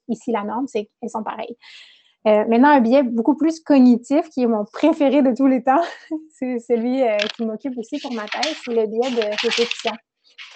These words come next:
ou le, le biais de vérité illusoire. <laughs> Et Émilie, tu l'auras deviné, euh, évidemment, c'est mon biais préféré. Donc, dans ce,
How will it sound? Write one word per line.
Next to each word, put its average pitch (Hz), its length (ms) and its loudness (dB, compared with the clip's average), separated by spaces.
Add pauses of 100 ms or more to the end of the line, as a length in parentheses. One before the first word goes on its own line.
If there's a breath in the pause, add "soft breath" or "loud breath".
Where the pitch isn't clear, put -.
(140)
ou 233 240 2
le, 208 360 0
le 202 240 -6
biais 233 260 0
de 240 100 4
vérité 233 600 2
illusoire. 240 720 4
<laughs> - 960 -10
Et 262 40 -2
Émilie, 247 580 6
tu 285 140 0
l'auras 254 240 4
deviné, 269 600 4 (380 loud breath)
euh, 220 240 -10 (140)
évidemment, 247 500 -4
c'est 277 80 -8
mon 220 140 -6
biais 214 200 -2
préféré. 233 400 -6 (360 loud breath)
Donc, 240 180 2 (160)
dans 269 240 0
ce, 247 420 0